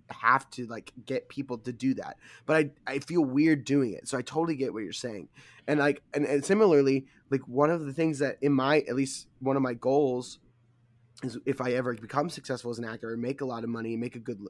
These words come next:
a really good living, one of the things I wanna do is I wanna donate back to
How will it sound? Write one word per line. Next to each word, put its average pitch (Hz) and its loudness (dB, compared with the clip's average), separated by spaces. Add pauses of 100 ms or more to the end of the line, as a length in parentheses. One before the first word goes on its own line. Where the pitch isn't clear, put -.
a 104 -10
really 113 -8
good 101 -14
living, 110 -12 (300)
one 139 2
of 147 2
the 151 -2
things 143 0
I 135 2
wanna 131 -2
do 143 0
is 143 2
I 131 -2
wanna 127 -2
donate 131 0
back 135 -6
to 123 -2